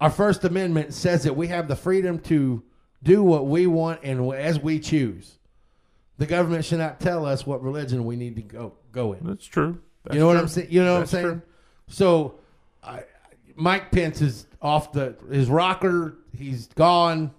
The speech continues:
Speaker 1: He's re-, he's crazy.
Speaker 2: He's making a comeback. In fact, he's come out
Speaker 1: Why?
Speaker 2: within,
Speaker 1: Because
Speaker 2: he's
Speaker 1: he
Speaker 2: come
Speaker 1: came
Speaker 2: in
Speaker 1: out and said that Trump was nuts?
Speaker 2: Well, he commented on everything that everybody criti-, the last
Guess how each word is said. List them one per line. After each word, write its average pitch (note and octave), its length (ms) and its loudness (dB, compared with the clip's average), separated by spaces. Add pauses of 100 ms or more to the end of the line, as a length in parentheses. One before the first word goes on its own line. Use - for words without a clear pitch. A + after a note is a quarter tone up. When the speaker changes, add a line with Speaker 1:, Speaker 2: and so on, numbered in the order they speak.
(100)
Speaker 1:
He's C3+ 380 -6
re-, C3 140 -2 (260)
he's C3+ 200 -2
crazy. C#3 360 -2 (1600)
Speaker 2:
He's A#2+ 160 -4
making B2 260 -2
a A2+ 40 -4
comeback. - 440 -8 (300)
In - 80 -20
fact, C3 460 -6
he's A#2+ 380 -6
come A#2 220 -4
out A#2 260 -2
Speaker 1:
Why? A3+ 220 4
Speaker 2:
within, - 140 2
Speaker 1:
Because F3 220 2
Speaker 2:
he's G3+ 160 4
Speaker 1:
he G3 60 -4
Speaker 2:
come - 120 2
Speaker 1:
came G3 160 4
Speaker 2:
in F#3 60 0
Speaker 1:
out F#3 220 4
and E3+ 80 -6
said F3 240 0
that E3+ 140 -4
Trump F#3 280 0
was F3 120 -2
nuts? G3+ 580 -6
Speaker 2:
Well, B2+ 520 0 (300)
he B2 300 -6 (640)
commented A#2+ 560 -2
on A#2+ 380 -2
everything B2+ 500 -2
that B2 120 0
everybody C3 340 2
criti-, C#3+ 520 -2
the B2 100 0
last D3 520 2